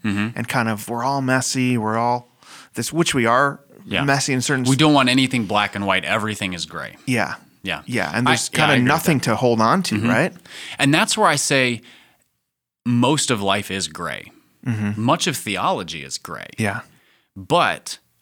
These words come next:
Speaker 1: there are things that you, you, in order to, to, I mean,
Speaker 2: Yeah.
Speaker 1: a relationship with God says God is good, God is sovereign,
Speaker 2: Yeah.
Speaker 1: God is omnipotent, and then some of the outworkings of that.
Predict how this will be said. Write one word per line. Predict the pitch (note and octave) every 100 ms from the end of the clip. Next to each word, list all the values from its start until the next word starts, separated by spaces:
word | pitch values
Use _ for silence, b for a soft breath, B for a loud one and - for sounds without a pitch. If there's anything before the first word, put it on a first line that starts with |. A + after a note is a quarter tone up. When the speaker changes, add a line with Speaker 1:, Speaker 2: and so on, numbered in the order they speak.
| -
Speaker 1:
there | F2+ F#2 C#3
are | E3 E3+
things | - D#3+ E3 A#2+
that | G2 F2 -
you, | A2+ -
you, | G#2+ C3 C3+ - _ _ _
in | B2+ A#2+ G#2
order | A#2 C3+ D3
to, | - - B2
to, | - A#2+
I | -
mean, | A#2
Speaker 2:
Yeah. | G#2 G2 -
Speaker 1:
a | A#2+
relationship | A#2+ C3+ C#3 E3 E3 D#3+ C3+
with | A#2
God | C3 C3 A2
says | - - C#3 B2 F2 - B -
God | A2+ A#2+
is | A2+
good, | F#2+ A2 B2 C#3 C#3+ b b b b -
God | G2+ G2
is | -
sovereign, | - A#2+ A#2 A2+ A#2+ A#2+ A#2+ -
Speaker 2:
Yeah. | A2
Speaker 1:
God | G#2 G#2+
is | G#2
omnipotent, | F#2+ F2+ G2 B2+ C#3+ - C#3+ C#3 B -
and | B2+ B2+
then | A#2
some | C3 C3
of | C3+
the | G#2
outworkings | B2 G#2+ A2+ G2+ G2+ F#2 F#2+
of | F2
that. | F2